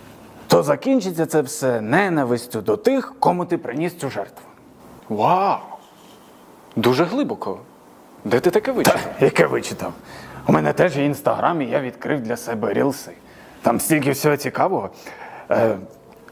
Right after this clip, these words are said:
Speaker 1: знаєш, що мене ще отак яскраво описує?
Speaker 2: Так, так. Що?
Speaker 1: Е, Уорнер Буфет якось сказав.
Speaker 2: Уоррен Баффет.
Speaker 1: Е, Вольтбанер, блядь, яка різниця?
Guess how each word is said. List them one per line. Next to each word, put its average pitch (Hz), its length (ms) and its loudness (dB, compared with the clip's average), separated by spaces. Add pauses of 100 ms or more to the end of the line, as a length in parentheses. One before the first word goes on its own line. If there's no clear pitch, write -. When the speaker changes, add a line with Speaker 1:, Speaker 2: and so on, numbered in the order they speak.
(180)
Speaker 1:
знаєш, 233 360 4
що 202 160 2
мене 190 180 0
ще - 240 0
отак 123 280 -4
яскраво 107 640 -2
описує? 104 480 -6 (180)
Speaker 2:
Так, 123 180 0
так. 110 180 0 (240)
Що? - 80 -8 (1500)
Speaker 1:
Е, 117 340 2
Уорнер 190 440 2 (140)
Буфет 165 440 -2
якось 160 300 0
сказав. 123 300 -4 (260)
Speaker 2:
Уоррен 135 280 4
Баффет. 98 340 0 (300)
Speaker 1:
Е, - 60 6
Вольтбанер, 143 760 2
блядь, 127 260 2 (160)
яка 165 200 2
різниця? 120 480 -2